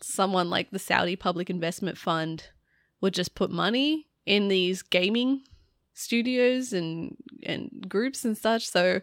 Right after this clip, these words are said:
it just, it, it's interesting. There's probably a lot more out there that I don't even know about right now. But I mean, the,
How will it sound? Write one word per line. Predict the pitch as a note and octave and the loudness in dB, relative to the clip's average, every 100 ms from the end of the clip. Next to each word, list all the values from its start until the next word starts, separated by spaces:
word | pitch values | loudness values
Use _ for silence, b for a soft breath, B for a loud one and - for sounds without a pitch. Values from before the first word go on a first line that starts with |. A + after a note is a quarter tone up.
| B B B B | B B B B
it | G3+ | 0
just, | A#3+ B3 | 0 2
it, | A3+ A3+ | 0 6
it's | A#3 - | 4 6
interesting. | C#4 C4+ A#3+ F3 | 2 2 -2 2
There's | G#3 | 2
probably | - C#4+ D4+ | 2 4 6
a | F3+ | 6
lot | F#3 F3+ F3 | 6 6 4
more | F#3 F3 | 2 4
out | E3+ F#3+ | 2 4
there | F3 E3 | 2 2
that | E3 | 2
I | F#3 F#3+ | 2 2
don't | - | 0
even | - - E3 | -4 -4 -4
know | - F#3 | 0 -2
about | - - - | -2 -4 -4
right | - - | -4 -4
now. | - - B1+ - | -4 -6 -6 -4
But | F2 A#1+ - _ B B B B | -4 -4 -6 _ B B B B
I | F3 | -2
mean, | F#3 G3 G#3 | 2 2 0
the, | G#3 G3+ - | 0 0 -2